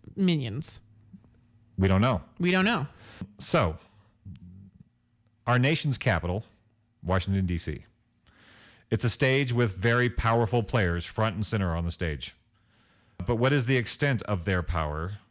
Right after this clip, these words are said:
Speaker 2: which was supposed to be our power, in the context of a world stage? There are greater forces at work behind the political narrative that we see on the twenty-four hour news cycle. We think of these guys as powerful.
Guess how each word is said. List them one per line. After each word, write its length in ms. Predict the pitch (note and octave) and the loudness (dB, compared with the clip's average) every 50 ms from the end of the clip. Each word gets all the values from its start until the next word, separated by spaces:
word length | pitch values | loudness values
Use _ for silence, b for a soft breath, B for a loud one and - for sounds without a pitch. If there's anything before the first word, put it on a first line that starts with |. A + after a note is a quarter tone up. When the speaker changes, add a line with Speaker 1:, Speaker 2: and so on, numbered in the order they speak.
| _ _ | _ _
Speaker 2:
which 260 | - G2+ - - - | -4 -4 -2 -2 -2
was 140 | G2+ G2+ F#2+ | 0 0 0
supposed 280 | - F#2 E2 A2 G#2+ - | 0 0 2 2 2 0
to 60 | - F2 | 0 -2
be 120 | F2 E2+ | -2 0
our 200 | D#2+ F2 F2+ F2+ | 0 0 0 0
power, 500 | E2+ - D#2+ D2+ C#2+ C#2+ D2 E2+ F#2+ F#2 | 0 -2 -2 -2 -4 -4 -6 -6 -6 -6
in 100 | - G2+ | -2 -2
the 80 | F#2+ F#2 | -2 0
context 500 | - G#2 G2 F#2+ F#2 - F#2+ F2+ - - | 2 2 2 2 2 0 0 -2 -2 -2
of 80 | F2+ F2+ | -2 -2
a 60 | F#2+ | 0
world 240 | G#2+ C3 C#3+ C3+ A2+ | 0 0 0 0 -2
stage? 440 | - - D#2 C2 - - - - - _ _ _ _ _ _ _ _ _ _ _ _ b b b b b b b b b b b b b b b b b b b | -4 -6 -6 -6 -8 -10 -12 -12 -14 _ _ _ _ _ _ _ _ _ _ _ _ b b b b b b b b b b b b b b b b b b b
There 200 | A2 A#2 B2 B2 | 0 2 2 4
are 120 | A#2 B2 A#2+ | 4 2 2
greater 360 | G2+ A#2+ C3 C3 C#3 C#3+ C3+ | 2 2 2 2 2 2 0
forces 400 | - - B2 A#2+ - A#2 A2 A2+ | 0 0 0 0 0 0 0 -2
at 100 | A#2 G#2+ | -2 0
work 260 | A2 G#2 G#2 G2+ - | 0 0 -2 -2 -2
behind 400 | - G2+ F#2 A2 G#2+ G#2+ G#2 G2+ | -4 -4 -2 0 0 2 2 2
the 220 | G2 G#2 G2+ G2+ F#2+ | 0 0 0 0 -2
political 540 | - - A#2 A2 A2+ B2 C3 B2 - A2 G2+ | -2 -2 0 0 0 0 0 0 0 0 0
narrative 480 | F#2+ F#2+ F2+ F2 F2 F2 F2+ F2 D#2+ | 2 2 2 2 0 0 0 -2 -2
that 80 | - G2+ | -4 -4
we 160 | C#2+ E2 F#2 | -4 -4 -4
see 240 | - - G2+ F2+ F2 | -4 -2 -2 -2 0
on 80 | E2+ E2+ | 0 -2
the 60 | E2+ | -2
twenty-four 440 | - - E2+ E2 E2 - E2+ E2 D#2 | -4 -4 -2 -2 -2 -2 -2 -2 -2
hour 240 | D#2 D#2+ D#2+ D#2+ | 0 0 0 0
news 220 | D#2+ E2+ F#2 F#2 - | 0 0 0 0 0
cycle. 380 | - D2+ C#2+ - - A1 B1 D2 | -2 -4 -4 -6 -8 -12 -10 -6
We 140 | F2+ F2+ - | -4 -4 -2
think 220 | - A2+ G#2 - | 0 0 0 0
of 100 | F2+ E2 | 0 0
these 160 | F2+ E2+ D#2 | -2 -2 -2
guys 260 | - E2+ D#2+ D#2+ C#2 | 0 0 0 0 0
as 80 | D2 D2+ | -2 -4
powerful. 540 | - - F2+ F2 D#2+ C#2+ - C2 - - | -2 0 0 0 0 0 -2 -6 -10 -12